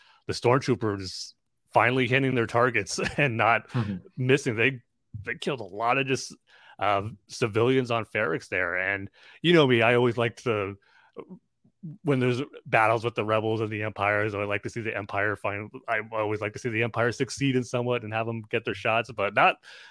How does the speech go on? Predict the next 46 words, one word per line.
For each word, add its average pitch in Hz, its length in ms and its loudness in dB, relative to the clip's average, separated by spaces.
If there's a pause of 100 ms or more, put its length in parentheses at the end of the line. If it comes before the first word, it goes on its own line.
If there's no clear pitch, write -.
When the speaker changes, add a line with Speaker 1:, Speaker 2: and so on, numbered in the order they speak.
Speaker 1:
not 170 180 4
in 151 80 2
this 147 160 6
scenario 101 440 2
where 101 140 0
they're 123 120 0
just 120 180 -6
t-, - 160 -12
sh-, - 300 -16
mowing 120 360 2
down 110 400 2
unarmed 113 380 -2
civilians. 98 640 -2
Again, 113 200 0
that's 110 240 0
what 127 160 -4
goes 117 280 0
to 120 80 -4
the 101 240 -4 (380)
impact 127 420 0
that 95 140 -4
this - 200 -8
moment 98 300 -6
had, 113 220 0
is 92 120 -6
just 95 140 -8
showing 113 440 -4 (540)
the 120 60 -4
brutality 107 760 -4
of 110 280 -2 (220)
the 107 200 -10
Empire 120 400 -2
and 90 100 -4
what 110 120 -6
they're 98 120 -4
capable 110 680 -4
of, 85 100 -12
like, 92 140 -4 (500)
we've 117 120 -2
never 117 200 2
seen 143 220 -2
before 104 540 -2 (280)
in 110 100 -4
Star 98 320 0
Wars, 87 400 -8 (240)
bef-, 98 140 -6